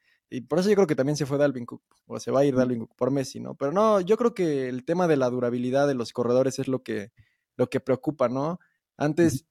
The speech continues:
Speaker 2: Ujú.
Speaker 1: eh, yo me acuerdo, los equipos drafteaban en primera ronda, se iban tres, cuatro corredores, hasta cinco corredores,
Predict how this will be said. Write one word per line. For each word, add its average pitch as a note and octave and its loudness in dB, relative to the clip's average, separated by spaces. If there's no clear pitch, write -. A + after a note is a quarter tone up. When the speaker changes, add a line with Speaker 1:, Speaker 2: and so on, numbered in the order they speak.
Speaker 2:
Ujú. B2 -2
Speaker 1:
eh, B2+ 2
yo C#3+ -2
me D3+ 0
acuerdo, D3 2
los B2 -4
equipos D#3+ 0
drafteaban C#3+ 2
en B2 -4
primera C#3 -2
ronda, C3+ -2
se A#2+ -6
iban C#3 -2
tres, C#3+ -4
cuatro D3+ 0
corredores, C3 -2
hasta A#2 -6
cinco D#3+ -2
corredores, C3+ 2